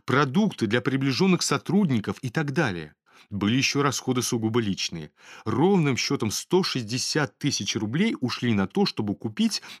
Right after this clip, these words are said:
капитально отремонтировать и обставить мебелью дачи для Надежды Алексеевны. Как эта дама обтекаемо именуется в акте ревизии?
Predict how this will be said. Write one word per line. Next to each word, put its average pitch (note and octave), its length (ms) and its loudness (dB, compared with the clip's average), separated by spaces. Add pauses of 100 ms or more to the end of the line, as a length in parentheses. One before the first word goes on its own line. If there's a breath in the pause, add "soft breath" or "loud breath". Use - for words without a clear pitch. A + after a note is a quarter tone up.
капитально C#3+ 540 0
отремонтировать A#2 960 0 (140 loud breath)
и G#2+ 100 -4
обставить F#2+ 640 0
мебелью B2 540 2
дачи A#2+ 380 0
для A2+ 220 0 (140 loud breath)
Надежды A2+ 720 0
Алексеевны. F#2+ 840 -4 (480 loud breath)
Как - 320 -2
эта A#2+ 200 -2
дама A#2+ 360 0
обтекаемо G#2+ 800 -4
именуется A2+ 640 -2
в A2 140 -6
акте A#2+ 280 -4
ревизии? C3+ 520 -6